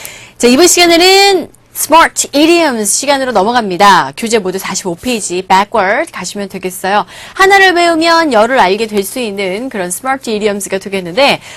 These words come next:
음, 이번 시간에는 핸드와 관련된 표현들을 함께 즐기고 있습니다. 첫 번째는 hand to mouth, 손에서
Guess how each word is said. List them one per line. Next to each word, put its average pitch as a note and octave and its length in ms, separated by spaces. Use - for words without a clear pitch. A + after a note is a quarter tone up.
음, D4+ 580
이번 D4 420
시간에는 E4+ 1000
핸드와 E4+ 1300
관련된 G#3+ 640
표현들을 A#3+ 680
함께 C#4 540
즐기고 A#3 340
있습니다. F3 520
첫 F4 160
번째는 E4+ 500
hand D#4 320
to E4 80
mouth, - 520
손에서 D4+ 760